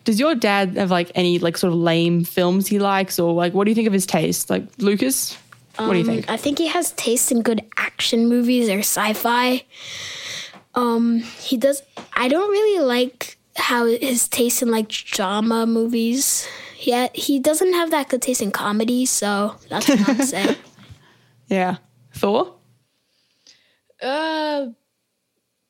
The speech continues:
Speaker 3: I kinda like my dad's taste. I like the sort of sci-fi action stuff, like Aliens and all that.
Speaker 2: Like the new
Speaker 1: Mm-hmm.
Speaker 2: Alien movie.
Speaker 3: Yeah. Oh, yeah. They should review that if they haven't already.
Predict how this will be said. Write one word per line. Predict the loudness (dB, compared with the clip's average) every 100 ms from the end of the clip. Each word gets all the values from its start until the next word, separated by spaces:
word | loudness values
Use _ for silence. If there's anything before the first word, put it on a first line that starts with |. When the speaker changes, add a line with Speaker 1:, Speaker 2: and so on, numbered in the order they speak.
| _ _ _ _
Speaker 3:
I | -10 -6
kinda | -6 -4
like | -6 -8
my | -14
dad's | -10 -12 -10 -12
taste. | -12 -10 -10 -10 -16 _ _ _
I | -4
like | -2 -4
the | -2 0 0
sort | -2 -6 -4
of | -4
sci-fi | -6 -8 -12 -12 -10 -8 -8 -12 _ _ -14
action | -14 -10 -10 -8
stuff, | -6 -6 -8 -10 -18 -20 _ _ _
like | -8 -8 -6
Aliens | -4 -2 -2 -4 -6 -10
and | -12 -16 -20 _ _
all | -14
that. | -10 -10 -10 _ _ _ _ _ _
Speaker 2:
Like | -8 -2
the | 2
new | 2
Speaker 1:
Mm-hmm. | 2 2
Speaker 2:
Alien | 4 2 2
movie. | 0 0 -2 -4 -16 _ _ _ _ _ _ _ _ _ _ _ -14
Speaker 3:
Yeah. | -10 -8 -10 -10
Oh, | -4 -2
yeah. | -2 -6 -12 _ _ _ -14
They |
should | -14 -12
review | -12 -10 -10
that | -12 -16 _
if | -18
they | -16
haven't | -14 -16
already. | -16 -14 -14